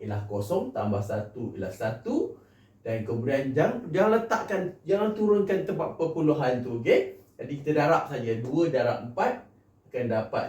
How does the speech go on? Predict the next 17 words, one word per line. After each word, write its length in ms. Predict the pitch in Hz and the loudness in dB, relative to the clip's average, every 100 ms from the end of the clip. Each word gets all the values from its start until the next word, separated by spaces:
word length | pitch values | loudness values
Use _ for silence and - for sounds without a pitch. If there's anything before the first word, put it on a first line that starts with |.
| 98 | -2
lapan. 480 | 117 - - 170 233 - - _ _ _ | -4 -4 0 2 2 0 -8 _ _ _
Lapan 440 | - 113 - 135 127 120 | -6 -6 -2 0 2 0
darab 240 | 110 101 107 | 0 -2 -4
empat, 380 | 110 208 - - _ | -6 -6 -6 -12 _
tiga 340 | 147 127 131 127 | -12 -4 0 0
puluh 240 | 113 110 | 0 -4
dua. 320 | 107 110 151 - - - _ _ - | -4 2 4 4 2 -6 _ _ -10
Jadi, 320 | 110 107 113 | -8 -6 -8
dua 480 | 104 117 131 131 127 | -6 -4 2 4 4
dan 320 | 101 101 104 | 2 -2 -4
tiga. 480 | 127 120 160 220 - - _ _ | -6 -2 2 4 2 -8 _ _
Sembilan 560 | - 160 170 240 214 147 | -14 -4 0 2 2 2
darab 400 | 135 127 - 143 | 2 2 -2 -4
empat, 420 | 127 135 156 - 131 | -2 -2 -2 -6 -10
tiga 240 | 123 123 | -2 -2
puluh 320 | 117 117 107 | -2 -4 -4
enam. 320 | 131 196 277 | 0 0 -2